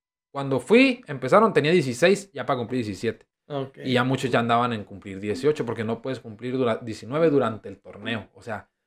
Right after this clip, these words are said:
Speaker 1: es casi un año y medio más grandes que yo, güey.
Speaker 2: Órale.
Speaker 1: O sea, puedes ir
Speaker 2: Órale.
Speaker 1: con dieciocho y trescientos sesenta y cuatro días.
Speaker 2: Ajá.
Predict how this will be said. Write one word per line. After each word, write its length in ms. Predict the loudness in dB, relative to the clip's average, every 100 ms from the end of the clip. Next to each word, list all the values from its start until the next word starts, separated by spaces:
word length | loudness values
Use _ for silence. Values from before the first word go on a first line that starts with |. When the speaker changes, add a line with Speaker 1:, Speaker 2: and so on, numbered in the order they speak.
| _
Speaker 1:
es 60 | _
casi 480 | -6 -2 -2 -2 -4
un 140 | -8
año 140 | -6 -4
y 40 |
medio 240 | -2 0 2
más 280 | 6 6 6
grandes 320 | 2 0 -4
que 140 | -4
yo, 160 | -6 -6
güey. 120 | -8 _ -6
Speaker 2:
Órale. 480 | 2 4 4 2 -2
Speaker 1:
O 840 | -8 _ _ _ _ _ _ _
sea, 160 | -12 0
puedes 300 | 6 8 10
ir 60 | 8
Speaker 2:
Órale. 80 | 8
Speaker 1:
con 160 | 4
dieciocho 1040 | 4 4 6 6 6 2 2 2 2 2 2
y 140 | 0
trescientos 520 | -2 -2 2 2 4
sesenta 260 | 4 4 -2
y 40 |
cuatro 300 | -2 2 4
días. 300 | 4 2 0
Speaker 2:
Ajá. 560 | 0 6 6 6 -2